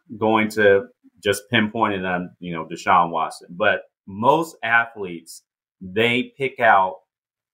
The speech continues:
one, two, a couple massage therapists who they frequent because they trust them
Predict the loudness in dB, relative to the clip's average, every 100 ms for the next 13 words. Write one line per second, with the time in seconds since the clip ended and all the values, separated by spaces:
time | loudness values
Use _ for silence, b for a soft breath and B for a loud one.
0 | _ _ -18 -10 2 4 6 4 0 -6
1 | -12 _ _ -2 -2 0 -6 -6 2 2
2 | 2 -6 -6 -12 _ _ _ _ -6 -6
3 | 4 6 6 2 -4 -4 -4 -6 -10 -10
4 | -20 _ _ -2 0 2 2 -2 -4 -4
5 | -2 -6 -6 -10 _ _ _ _ _ _
6 | -2 -2 -12 2 4 6 4 -2 -8 -20
7 | _ _ _ _ -4 -4 -8 2 2 2
8 | -4 -4 -4 -8